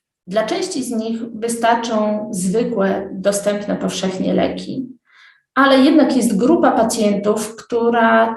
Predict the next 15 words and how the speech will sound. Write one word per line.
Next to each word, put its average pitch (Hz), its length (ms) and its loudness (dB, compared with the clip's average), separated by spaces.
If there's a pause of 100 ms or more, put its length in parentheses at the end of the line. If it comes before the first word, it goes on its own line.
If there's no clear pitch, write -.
te 233 100 -4
bóle 233 360 2
ma 220 140 2
na 214 180 -2
tyle 320 220 0
intensywne 208 800 -4
i 180 100 -6
częste, - 680 -6 (480)
że 220 200 0
potrzebne 254 520 2
są 233 200 0
do 214 100 0
tego 220 260 -2
specjalne 214 680 -2
terapie. 185 560 -2